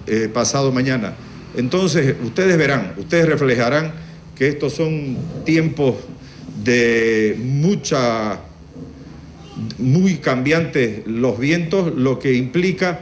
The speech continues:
que tengamos la prudencia,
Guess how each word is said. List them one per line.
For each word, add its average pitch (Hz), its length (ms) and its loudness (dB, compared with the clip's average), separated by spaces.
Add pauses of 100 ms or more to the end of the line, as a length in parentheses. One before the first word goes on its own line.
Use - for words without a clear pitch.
(440)
que 131 100 2
tengamos 160 520 0 (120)
la 175 540 0 (240)
prudencia, 156 680 0